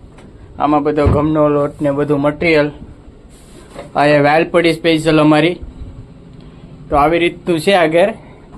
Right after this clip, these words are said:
અને આ બધા પાટી હવે આમાં જો, આમાં હસડાઈ કરાય નહીં, નકર અંદર ગળી જવાય. એક પાટી ઉપાડો આગળી. આ જો ગુફા,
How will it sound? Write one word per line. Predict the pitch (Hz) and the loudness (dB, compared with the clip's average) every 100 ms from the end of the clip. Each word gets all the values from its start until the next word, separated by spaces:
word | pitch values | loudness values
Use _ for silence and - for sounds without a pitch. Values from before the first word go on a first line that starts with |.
| - - 156 | -20 -18 -6
અને | 165 | -2
આ | 170 | 0
બધા | 175 175 - | 2 0 2
પાટી | 156 151 175 | -2 -2 0
હવે | 170 165 | 0 2
આમાં | 160 160 151 | 0 0 0
જો, | 156 160 - - - - - - | 0 -2 -4 -20 -18 -18 -18 -12
આમાં | 143 143 147 135 | -4 -2 0 -2
હસડાઈ | 139 151 165 165 | -4 -2 0 0
કરાય | 165 170 175 | 2 2 2
નહીં, | 165 | 2
નકર | 156 156 151 | 2 2 2
અંદર | 156 165 160 | 2 2 0
ગળી | 156 151 | 2 2
જવાય. | 143 156 160 151 | 2 2 2 0
એક | |
પાટી | 151 139 151 143 | 0 -2 0 0
ઉપાડો | 139 156 143 | 2 2 2
આગળી. | 127 131 - - - - - - | 2 -2 -6 -16 -20 -20 -20 -12
આ | - 151 156 | -4 0 2
જો | 151 139 | 2 2
ગુફા, | 135 165 190 160 | 0 -4 0 0